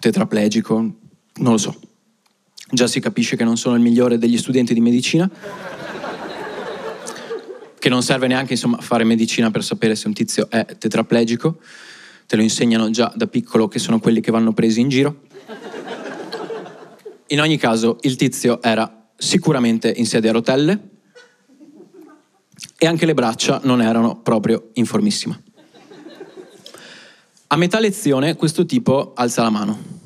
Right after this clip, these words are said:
Vabbè, fa quello che può, insomma. E chiede al professore se può spiegare un po' più lentamente perché lui sta facendo fatica a prendere appunti.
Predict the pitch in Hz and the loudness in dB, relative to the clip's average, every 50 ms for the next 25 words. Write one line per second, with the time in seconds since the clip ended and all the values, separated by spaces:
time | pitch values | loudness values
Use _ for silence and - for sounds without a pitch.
0 | - - _ _ - - - - - - - - 120 107 - - - - - - | -20 -20 _ _ -4 -4 -4 -4 -10 -6 -2 0 0 0 -2 -6 -16 -20 -12 -10
1 | - - 139 127 120 113 123 107 123 123 117 117 113 - 117 113 117 135 165 - | -4 0 0 0 2 2 0 0 2 2 2 2 0 0 2 2 2 2 0 -4
2 | - - - - - - - - - - - - 381 - - - - - - - | -10 -14 -18 -18 -18 -20 -18 -16 -14 -14 -12 -12 -14 -16 -16 -20 -20 -20 -20 -20
3 | - - - - - - - - - - - 165 180 175 208 190 156 143 139 - | -20 -20 -20 -20 -20 -18 -18 -18 -18 -4 -2 0 2 2 2 2 2 2 2 2
4 | 180 - - 220 - - - 127 127 143 - - - - - 120 120 120 - - | 0 2 2 0 0 0 0 2 2 2 2 0 0 0 2 2 2 0 -2 -4
5 | - - - 156 139 123 117 120 117 113 127 101 127 123 123 123 117 - 127 117 | -8 -2 0 2 2 4 2 2 2 0 0 2 2 2 2 2 2 2 2 0
6 | 110 104 110 117 - 139 165 170 160 175 139 117 117 117 - 143 - 147 - - | 0 0 -2 -2 -2 0 0 0 2 2 4 4 4 4 2 0 -2 -2 0 2
7 | 113 110 110 - - - - 110 - 110 - - 98 - - 104 104 104 107 110 | 2 2 2 2 0 -2 -2 0 0 0 0 0 0 2 2 4 2 2 2 0
8 | - - - - 98 101 - | -2 -4 -4 -2 -2 -2 -4